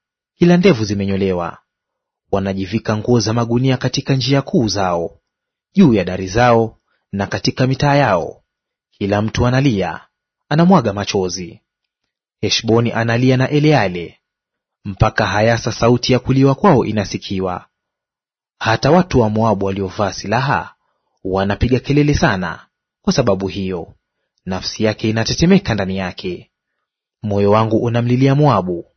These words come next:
wakuu wake wanakimbilia Soari kama ndama wa miaka mitatu, kwa maana wanapanda mbavu za Luhithi wakilia. Maana katika njia iendayo hata Horonaimu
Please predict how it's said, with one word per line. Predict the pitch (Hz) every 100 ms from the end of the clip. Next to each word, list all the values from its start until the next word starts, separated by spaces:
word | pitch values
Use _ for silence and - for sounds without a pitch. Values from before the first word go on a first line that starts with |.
| _ _ _ _ _ -
wakuu | 107 - 135 147
wake | 190 - 110
wanakimbilia | 101 - 101 95 95 -
Soari | 117 123 117 107 104 _ _ _ _ -
kama | 113 117
ndama | 151 180 110
wa | 104
miaka | 98 - 98
mitatu, | 92 98 92 92 87 - _ _ _ _ _ _
kwa | 101
maana | 98 101 104 104
wanapanda | 104 101 113 107 107
mbavu | 117 110 113
za | 120
Luhithi | 117 117 127 -
wakilia. | 131 123 156 127 95 82 - _ _ _ _ _ _ _ -
Maana | 101 120 127
katika | 123 123 - 151
njia | 156 190 143
iendayo | 147 165 170 110
hata | 95 101 95
Horonaimu | 104 98 95 110 147 147 85